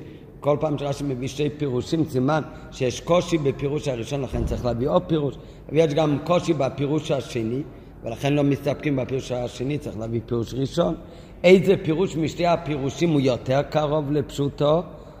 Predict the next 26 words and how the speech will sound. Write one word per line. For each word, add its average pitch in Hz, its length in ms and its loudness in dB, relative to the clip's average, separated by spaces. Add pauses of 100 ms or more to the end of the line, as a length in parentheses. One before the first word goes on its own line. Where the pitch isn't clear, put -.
(120)
הפירוש 123 460 2
הראשון, 117 500 -2
לכן 107 220 -4
הוא 110 140 0
כתוב 110 420 -4
כראשון. 147 500 -4 (1500)
אבל 147 320 8 (100)
למ-, 135 280 8 (220)
לפני 151 560 4
ההבדל 139 1400 2
בין 190 160 4
שתי 165 240 0
הפירושים, 147 880 0 (220)
אז 127 300 -2 (300)
כאן 196 200 4
מתחיל 180 360 0
שאלה 175 260 2
על 170 100 2
הצד 151 300 0
השווה 151 400 4
שבשתי 123 420 0
הפירושים. 104 560 -6 (600)
בפשטות 123 600 2
כוונת 135 440 4
רש"י 131 380 0
היא, 120 520 0